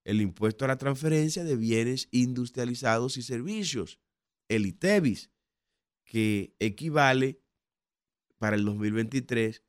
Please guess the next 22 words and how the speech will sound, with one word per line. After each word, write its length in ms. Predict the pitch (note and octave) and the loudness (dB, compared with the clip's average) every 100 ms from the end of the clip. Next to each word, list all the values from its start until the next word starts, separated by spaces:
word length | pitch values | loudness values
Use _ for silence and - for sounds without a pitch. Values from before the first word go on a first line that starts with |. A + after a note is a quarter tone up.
| _ _ _ _ - | _ _ _ _ 2
en, 300 | B2+ C3 B2+ - | 2 2 0 0
a 120 | B2 | 2
ciento 480 | - C3 A#2 - A#2+ | 2 2 0 0 0
ochenta 640 | A#2+ - B2 A#2+ A#2 A#2 | 2 2 2 2 2 4
y 160 | A#2 | 6
ocho 460 | A#2 A2+ G#2+ B2 A2+ | 6 4 2 2 4
mil. 760 | G#2+ A2+ F3+ B3 E3 G2 E2 _ _ _ _ _ | 2 4 8 10 8 6 0 _ _ _ _ _
Óigame 580 | - D#2 E2 F2+ G2 A2+ | -16 -8 -6 -4 -4 0
bien 240 | A#2 B2 B2+ | 4 4 4
de 60 | |
lo 60 | G#2 | 0
que 80 | G2 | -4
estamos 300 | F#2+ G2 F#2 | -8 -8 -4
hablando, 480 | G#2 C3+ G#2+ D2 | 0 0 0 -6
esto 240 | C2 - D2+ | -12 -18 -14
no 160 | E2 | -8
es 540 | F#2+ A2 B2 D3 D#3+ F3 | -6 -2 -2 -2 -4 -8
una 160 | E3+ D3 | -12 -8
cosa 320 | C#3+ C#3+ A2 | -6 -4 -6
pequeña. 500 | F#2+ A#2+ D3 A2 F2+ _ _ _ _ _ | -6 -2 0 0 -4 _ _ _ _ _
Estamos 340 | D#2+ F2 A2+ | -6 -4 0
hablando 580 | D#3+ D#3+ D3 C#3 C#3 - | 2 6 6 6 0 -8